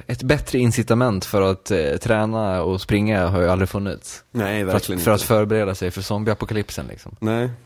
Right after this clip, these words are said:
Speaker 2: jag hade definitivt testat den, men jag är tyvärr inte så snygg i tights, så att jag,
Speaker 1: <laughs>
Speaker 2: ehm,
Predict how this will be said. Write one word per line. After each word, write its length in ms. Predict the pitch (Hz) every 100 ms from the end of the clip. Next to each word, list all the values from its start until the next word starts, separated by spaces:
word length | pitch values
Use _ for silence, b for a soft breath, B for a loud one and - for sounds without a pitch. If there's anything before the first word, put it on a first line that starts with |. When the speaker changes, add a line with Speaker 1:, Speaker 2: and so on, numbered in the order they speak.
| -
Speaker 2:
jag 100 | 104
hade 280 | 117 127 107
definitivt 800 | 110 - 110 101 127 - - -
testat 340 | 101 - 104
den, 180 | 95 90
men 100 | 107
jag 140 | 113
är 40 | 117
tyvärr 200 | 117 120
inte 140 | 110
så 120 | 113
snygg 300 | 107 120 95
i 60 | 95
tights, 460 | - 87 - - -
så 140 | 107
att 120 | 90
jag, 420 | 101 104 104 101 101
Speaker 1:
<laughs> 0 |
Speaker 2:
ehm, 220 | 101